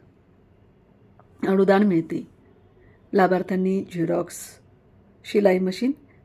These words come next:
विकत घेऊन त्याद्वारे स्वतःचा व्यवसाय सुरू करावा, त्यातून आपली प्रगती साधावी, हा शासन प्रशासनाचा हेतू आहे. या योजनांमध्ये गरजू एकतीस मार्चपर्यंत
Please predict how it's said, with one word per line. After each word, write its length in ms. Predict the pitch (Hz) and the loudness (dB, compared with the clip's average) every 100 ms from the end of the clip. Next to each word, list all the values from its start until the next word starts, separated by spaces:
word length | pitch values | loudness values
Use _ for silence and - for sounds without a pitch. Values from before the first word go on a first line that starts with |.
| - | -4
विकत 340 | 247 302 302 | 4 6 6
घेऊन 360 | 240 247 247 240 | 4 2 0 -2
त्याद्वारे 640 | - 247 277 220 196 196 | 4 4 6 4 4 2
स्वतःचा 500 | 202 214 202 180 185 | 0 -4 -6 -4 -4
व्यवसाय 440 | 180 170 - 175 175 | -4 -4 -4 -4 -4
सुरू 300 | - 214 285 | -4 -2 0
करावा, 380 | 269 240 247 247 - - _ - _ _ - | 0 2 0 -4 -14 -20 _ -20 _ _ 4
त्यातून 460 | 269 302 262 254 262 - _ _ _ _ _ _ _ _ - | 4 4 0 -2 -6 -14 _ _ _ _ _ _ _ _ -6
आपली 300 | 214 254 320 | -4 0 2
प्रगती 440 | 247 180 175 185 | 2 0 0 -4
साधावी, 580 | 185 202 196 214 180 180 - - _ | -4 -2 2 2 0 -4 -10 -20 _
हा 280 | - 202 190 - | -2 2 2 0
शासन 460 | - 208 165 185 190 | -4 -4 -4 -4 -6
प्रशासनाचा 960 | - 190 185 196 - 277 277 277 269 269 | -6 -8 -4 -4 -2 0 0 0 -2 -2
हेतू 260 | 220 214 220 | -4 -2 0
आहे. 500 | 202 190 214 - - - - - - | 0 -2 -6 -10 -20 -20 -20 -14 0
या 220 | 233 320 | 4 6
योजनांमध्ये 960 | 320 294 285 262 254 233 202 202 226 226 - - - _ 220 | 6 4 2 2 0 -2 0 0 -2 -4 -12 -20 -20 _ 2
गरजू 440 | 214 240 226 247 320 - _ _ _ - | 4 6 2 -2 -4 -8 _ _ _ -4
एकतीस 440 | 185 - 180 - | -4 -2 -4 -2
मार्चपर्यंत 760 | 185 190 - - 220 196 214 | 0 0 -2 -2 0 2 0